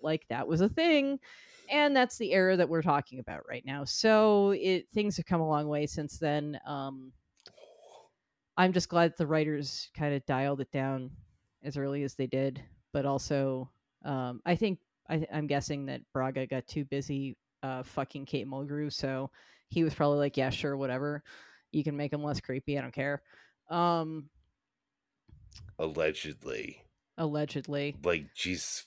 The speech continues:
Speaker 2: fucking Christ, dude, just to slip that in. Allegedly.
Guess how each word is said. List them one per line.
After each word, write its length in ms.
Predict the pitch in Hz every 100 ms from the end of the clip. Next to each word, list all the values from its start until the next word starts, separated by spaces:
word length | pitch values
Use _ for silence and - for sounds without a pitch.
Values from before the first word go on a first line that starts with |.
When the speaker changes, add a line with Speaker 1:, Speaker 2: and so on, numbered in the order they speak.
| -
Speaker 2:
fucking 320 | 90 78 80
Christ, 560 | - - 85 78 - -
dude, 240 | 65 64
just 180 | 80 -
to 60 | 87
slip 480 | - - 87 78
that 300 | - 82 80
in. 340 | 76 71 78 87 - - - - _ _ _ -
Allegedly. 1160 | 95 110 113 117 107 107 82 90 92 76 60